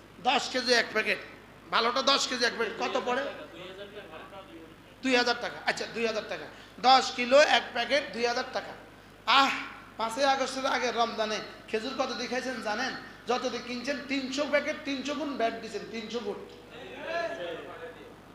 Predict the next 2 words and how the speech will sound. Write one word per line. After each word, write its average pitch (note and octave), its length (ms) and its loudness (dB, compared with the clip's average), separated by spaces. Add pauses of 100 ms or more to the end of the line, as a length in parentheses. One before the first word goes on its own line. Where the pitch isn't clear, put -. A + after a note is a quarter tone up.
হ্যাঁ, G#3 180 -6 (1600)
মাশাআল্লাহ। G#3 540 4